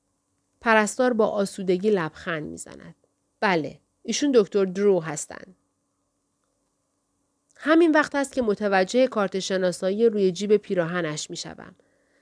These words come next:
گرچه آنقدر دور است که نمی‌توانم آن را بخوانم. روی تخت می‌نشینم و شانه‌هایم با آسودگی پایین می‌افتند. به پرستار می‌گویم: «ممنونم.» می‌پرسد: «چیز دیگه ای لازم داری؟»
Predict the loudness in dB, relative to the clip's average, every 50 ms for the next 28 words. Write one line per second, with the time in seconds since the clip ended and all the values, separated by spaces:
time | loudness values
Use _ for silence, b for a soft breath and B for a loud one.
0 | _ _ 4 6 6 4 2 2 2 2 2 2 2 2 0 0 0 -2 0 2
1 | 2 2 0 -2 -6 -6 0 0 0 0 0 -2 -4 -6 -6 -4 -2 -2 -2 -2
2 | -2 -2 -4 -4 -4 -6 -4 -6 -8 -6 -8 -10 -10 -10 -10 -12 -16 -20 _ _
3 | _ _ _ _ _ _ _ _ _ _ _ _ _ _ 0 2 2 2 0 -2
4 | -2 -2 -4 -4 0 2 2 0 0 0 -2 -2 0 2 2 2 0 0 b b
5 | b b -4 0 2 2 4 4 2 2 4 2 4 2 2 2 0 0 0 0
6 | -2 -4 -4 -6 -2 0 0 0 2 0 -4 -6 -6 -6 -4 -4 -4 -4 -6 -8
7 | -12 -14 -18 -18 _ -20 -20 -20 -20 _ _ _ _ _ _ _ _ _ _ _
8 | _ 0 2 2 4 4 4 4 2 2 0 0 2 2 2 0 2 2 0 2
9 | 0 -2 -4 -6 -12 _ _ _ _ _ _ _ _ _ -2 0 0 0 2 2
10 | 0 0 0 -6 -8 -14 -20 _ _ _ _ _ _ _ _ _ _ _ _ _
11 | _ _ _ _ _ _ _ _ _ _ _ _ _ _ _ _ _ -8 -8 -6
12 | -6 -8 -8 -6 -6 -6 -6 -6 -6 -10 _ _ _ _ _ _ _ _ _ _
13 | _ _ -6 0 0 2 2 2 2 2 4 4 4 2 2 0 0 -2 -2 0
14 | 0 -2 0 0 -2 -2 -2 -4 -6 -8